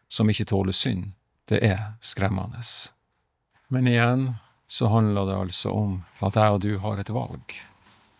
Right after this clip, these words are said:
Vi har et valg. Og jeg velger å holde fram det gode budskapet. Gud ønsker å ha en relasjon til meg og deg. Gud har skapt meg og deg for å være i relasjon med han.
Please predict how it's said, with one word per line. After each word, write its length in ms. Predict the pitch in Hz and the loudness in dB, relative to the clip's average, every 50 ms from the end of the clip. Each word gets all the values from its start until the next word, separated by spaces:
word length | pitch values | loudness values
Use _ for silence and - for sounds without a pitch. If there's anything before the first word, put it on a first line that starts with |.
| _ _ _ _ _ _ - | _ _ _ _ _ _ -4
Vi 140 | 110 98 98 | -2 0 2
har 160 | 104 101 95 | 2 2 0
et 140 | 101 - 101 87 | 0 -4 -4 -6
valg. 440 | 92 - - - - _ - - - - _ _ _ _ _ _ _ _ _ _ _ - | -6 -6 -6 -14 -20 _ -18 -18 -18 -18 _ _ _ _ _ _ _ _ _ _ _ -2
Og 100 | 117 104 | 2 4
jeg 200 | 107 107 104 107 | 4 4 4 4
velger 340 | 113 113 107 98 98 98 - | 4 4 2 2 -2 -2 -4
å 100 | 101 98 95 | -4 -2 0
holde 240 | 104 101 101 98 - | 0 -2 -2 -4 -4
fram 320 | - 120 110 101 92 90 90 90 - _ _ - - | -2 -2 0 0 0 -2 -6 -8 -12 _ _ -4 -2
det 140 | 104 98 87 | -2 0 2
gode 300 | 107 120 120 120 101 90 82 | 2 2 4 4 2 2 0
budskapet. 680 | 92 95 90 - - - - 82 85 - _ - - 101 101 - _ _ _ _ _ _ _ _ _ - - | -2 -6 -6 -8 -10 -6 -6 -6 -6 -6 _ -14 -14 -14 -14 -16 _ _ _ _ _ _ _ _ _ -6 -4
Gud 460 | 113 98 92 127 139 127 110 101 95 - 127 | -2 0 2 4 4 4 4 4 2 2 2
ønsker 560 | 135 147 135 - - - - 101 92 95 95 104 104 - - | 2 2 0 -4 -8 -4 -2 -2 -2 -2 -4 -8 -10 -10 -6
å 120 | 123 110 95 | -4 -2 0
ha 120 | 107 113 107 101 | 2 2 2 2
en 140 | 101 101 98 | 0 0 0
relasjon 640 | 95 95 98 98 - - 113 101 95 92 90 90 90 | 0 -2 -2 -4 -4 -2 -2 -2 -2 -2 -4 -6 -4
til 160 | - 101 95 | -4 -2 0
meg 280 | 95 95 92 90 90 90 | 0 0 0 0 -2 -2
og 60 | 87 92 | -4 -6
deg. 220 | 90 85 90 95 - _ _ _ _ _ _ _ _ _ _ _ _ - | -6 -6 -8 -10 -12 _ _ _ _ _ _ _ _ _ _ _ _ -2
Gud 480 | 110 98 101 123 123 113 98 87 92 | -2 2 4 4 4 4 2 0 0
har 280 | 80 98 98 98 95 95 - | 0 2 2 2 2 0 -2
skapt 440 | - - - 151 - - - - - | -6 -4 -4 -4 -6 -6 -14 -4 0
meg 260 | 98 98 95 92 92 92 | 2 2 4 2 2 0
og 60 | 90 | 0
deg 300 | 98 98 95 82 - - | -2 -4 -4 -6 -10 -6
for 160 | - 107 104 | -2 0 0
å 80 | 98 90 | 0 2
være 380 | 95 101 113 113 113 101 92 87 | 0 0 0 -2 -2 -4 -4 -4
i 300 | - 101 110 107 95 82 | -2 -2 0 0 -2 -4
relasjon 720 | 76 82 95 95 92 92 92 - - 101 95 95 92 92 90 | -4 -2 -2 0 0 -2 -4 -4 -2 -2 -2 -2 -2 -4 -4
med 160 | 90 87 90 | -4 -2 -2
han. 260 | 92 92 90 - 101 | -4 -4 -6 -8 -12